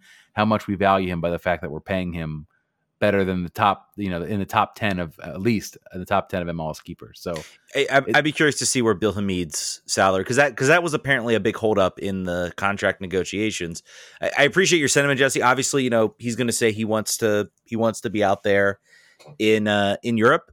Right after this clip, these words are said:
Speaker 2: Every, I'm sure every goalkeeper wants to. Uh, but if D C comes in and says, "Hey, you s-, you know, you said in the press you want to be paid like a top ten goalkeeper. We think you're worth that top ten slot."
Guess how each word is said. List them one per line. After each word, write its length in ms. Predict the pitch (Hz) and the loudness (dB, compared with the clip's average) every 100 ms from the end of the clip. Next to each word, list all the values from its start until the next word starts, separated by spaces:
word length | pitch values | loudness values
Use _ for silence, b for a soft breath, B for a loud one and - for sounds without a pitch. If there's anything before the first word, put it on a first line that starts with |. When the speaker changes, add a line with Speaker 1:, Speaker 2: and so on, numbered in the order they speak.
| - | -2
Speaker 2:
Every, 400 | 120 120 113 95 - | 2 4 2 -2 -4
I'm 100 | 110 | 0
sure 160 | 131 | 2
every 140 | 123 120 | 2 2
goalkeeper 440 | 104 98 95 - | 0 -2 -6 -6
wants 280 | 78 71 - | -6 -6 -8
to. 220 | - 73 - b b b - | -8 -8 -10 b b b -2
Uh, 200 | 101 101 | 2 2
but 140 | 107 | 2
if 80 | 110 | 0
D 140 | 131 127 | 0 2
C 140 | 131 | 2
comes 240 | 147 135 | 0 2
in 140 | 139 147 | 2 2
and 140 | 127 | 0
says, 320 | 127 120 113 | 2 2 2
"Hey, 340 | - 139 123 - _ _ | 2 2 2 -6 _ _
you 180 | 107 113 | -2 -2
s-, 200 | 107 - - | -2 -8 -4
you 120 | 107 | -4
know, 80 | 87 | -2
you 180 | 92 | -2
said 140 | 113 151 | 2 2
in 60 | |
the 60 | 139 | 2
press 260 | 175 156 - | 0 0 0
you 60 | |
want 180 | 123 127 | 0 0
to 40 | |
be 180 | 117 123 | 0 -2
paid 200 | 123 127 | 0 -2
like 160 | 127 127 | 0 -2
a 40 | |
top 240 | 127 131 131 | 0 0 0
ten 160 | 135 | -6
goalkeeper. 560 | 131 131 139 139 156 143 b b b | -4 -4 -4 -4 -2 -4 b b b
We 100 | - | -4
think 240 | 117 143 135 | 0 0 0
you're 80 | 131 | 2
worth 220 | 139 147 | 2 4
that 220 | 104 95 _ | 2 0 _
top 240 | - 101 - | 0 0 0
ten 180 | 101 90 | -8 -8
slot." 360 | - 82 69 | -2 -2 -2